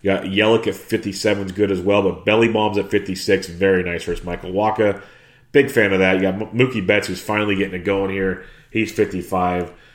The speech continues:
Mike Trout at fifty-five at Great American Small Park. All great plays. Give me some Betts and give me some Belly Bombs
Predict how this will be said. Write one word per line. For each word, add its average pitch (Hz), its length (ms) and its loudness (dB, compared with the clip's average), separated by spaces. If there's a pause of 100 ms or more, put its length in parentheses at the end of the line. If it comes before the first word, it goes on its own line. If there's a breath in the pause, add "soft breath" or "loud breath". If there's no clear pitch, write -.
(120)
Mike 110 220 -2
Trout 110 260 0
at 95 80 -4
fifty-five 95 480 -2
at 90 80 -2
Great 92 160 0
American 92 280 -4
Small 90 260 -6
Park. 90 240 -6
All 107 180 2
great 92 260 0
plays. 90 240 -2
Give 110 120 -4
me 110 40 -4
some 92 180 -8
Betts 95 380 0
and 90 60 -14
give 95 100 -4
me 95 60 -4
some 92 160 -10
Belly 95 240 2
Bombs 87 400 -6